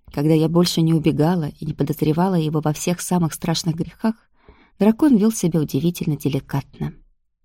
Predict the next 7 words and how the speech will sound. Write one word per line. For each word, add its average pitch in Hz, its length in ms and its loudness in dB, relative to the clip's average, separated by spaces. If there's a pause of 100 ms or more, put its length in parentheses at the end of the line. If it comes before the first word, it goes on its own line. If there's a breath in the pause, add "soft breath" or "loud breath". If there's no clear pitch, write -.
(1080)
Произнести 185 600 2
простое 180 540 0
"да" 220 280 2 (560)
оказалось 226 580 4
выше 208 320 2
моих 190 300 0
возможностей, - 840 -4